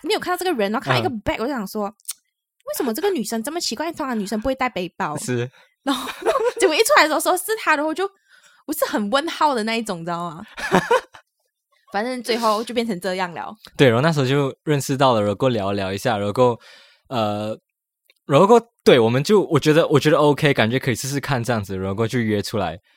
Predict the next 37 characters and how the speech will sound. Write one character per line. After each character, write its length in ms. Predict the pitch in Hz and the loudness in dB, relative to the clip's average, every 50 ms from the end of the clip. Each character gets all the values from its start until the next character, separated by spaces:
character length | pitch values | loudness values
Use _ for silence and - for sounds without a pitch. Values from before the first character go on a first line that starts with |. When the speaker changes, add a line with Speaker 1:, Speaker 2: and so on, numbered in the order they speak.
| _ _ | _ _
Speaker 2:
然 160 | - 104 101 104 | -6 -2 0 2
后 300 | 104 107 110 110 107 104 - _ _ _ _ _ _ _ _ _ _ _ | 4 4 4 2 0 -4 -8 _ _ _ _ _ _ _ _ _ _ _
第-， 220 | - 254 214 151 | -2 -2 -2 -2
我 100 | 175 151 | 0 0
们 140 | 131 131 151 | 2 2 0
第 160 | 160 240 226 | 0 0 -2
一 60 | 226 196 | 0 0
次 160 | - - 202 | 0 -2 0
录 200 | 196 196 202 185 | 2 4 4 4
音 180 | 151 139 127 | 4 2 0
其 180 | 120 - - 107 | -2 -2 -4 -4
实 120 | 104 110 | -2 -2
是 400 | 110 - - 156 139 123 113 - - _ _ _ | -2 0 2 2 2 2 0 -2 -6 _ _ _
我 120 | - 127 | -8 -6
们 120 | 110 113 113 | -4 -4 -2
第 120 | - 147 | 0 0
三 220 | 135 - 117 107 104 | 0 2 0 0 0
次 120 | - 123 | -2 -4
见 200 | 110 - 120 104 | -2 -2 -2 -2
面， 220 | 107 110 98 87 - _ _ _ _ _ _ _ _ _ | 0 -2 -4 -6 -8 _ _ _ _ _ _ _ _ _
第 80 | - 233 | -2 -2
一 40 | 202 | 0
次 100 | - 185 | 0 0
见 160 | - 190 180 | 0 0 2
面 100 | 170 170 | 2 2
就 60 | 165 | 0
是 100 | 156 170 | 0 0
那 160 | 160 156 139 | 0 2 0
一 40 | 139 | 0
天， 440 | 131 - - 110 98 95 92 101 120 - | 0 -2 -2 -2 -2 -2 -4 -6 -8 -6
一 100 | - 143 | -6 -6
起 100 | - 107 | -6 -6
吃 180 | - - 117 | -8 -6 -4
饭 160 | 107 - 110 107 | 0 0 0 2
那 100 | 107 104 | 0 -2
一 60 | 101 | -2
天。 240 | - - 92 90 | -4 -8 -10 -12